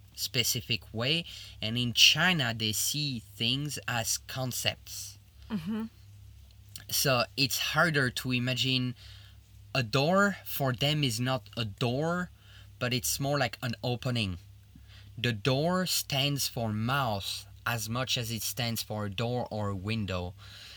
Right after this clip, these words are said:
Speaker 1: So when you say the word door, it has different meaning. So that is something that, uh, makes it very hard for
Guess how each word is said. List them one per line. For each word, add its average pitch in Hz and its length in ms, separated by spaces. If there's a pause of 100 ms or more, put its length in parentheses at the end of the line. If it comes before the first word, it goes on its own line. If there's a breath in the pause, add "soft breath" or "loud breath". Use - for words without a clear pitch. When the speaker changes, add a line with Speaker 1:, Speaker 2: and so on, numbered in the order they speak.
(200 loud breath)
Speaker 1:
So 110 640 (680)
when 139 280
you 147 140
say 139 420
the 113 140
word 110 400
door, 139 440
it 123 160
has 117 400
different 113 560
meaning. 101 560 (520 loud breath)
So - 480
that 139 340
is 127 180
something 131 680
that, 107 260 (460)
uh, 98 300 (300)
makes 127 400
it 123 120
very 120 260
hard 120 380
for 101 480